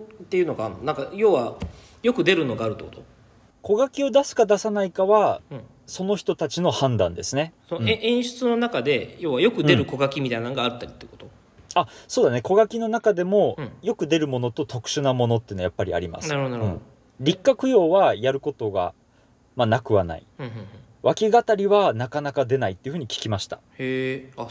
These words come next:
Speaker 2: やっぱり一子相伝の大事なものなので、
Speaker 1: そっちなんだ。
Speaker 2: あんまりそんな、
Speaker 1: うん。
Speaker 2: ポンポンポンポン、
Speaker 1: はいはい。
Speaker 2: ね、あの、脇語り毎月リリースみたいな感じにはならないって感じかな。
Speaker 1: はいはいはい。
Speaker 2: うん。
Speaker 1: なるほど、なるほど。
Speaker 2: だか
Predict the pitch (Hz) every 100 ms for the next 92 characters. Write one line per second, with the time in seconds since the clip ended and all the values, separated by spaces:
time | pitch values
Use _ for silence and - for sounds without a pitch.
0 | - 160 160 226 - - - 135 131 127
1 | 123 113 123 131 131 123 127 110 87 92
2 | 87 151 175 117 175 170 165 - - _
3 | _ - 196 147 117 135 120 98 90 -
4 | _ _ - 143 117 110 127 101 - _
5 | _ 123 120 120 107 - _ _ _ -
6 | 135 151 143 151 123 107 123 135 - -
7 | 123 - _ _ - 123 - 127 131 139
8 | 110 101 98 95 98 110 110 131 92 95
9 | 90 190 131 113 110 90 123 - 107 90
10 | 87 - _ _ _ _ - 120 113 110
11 | 101 92 95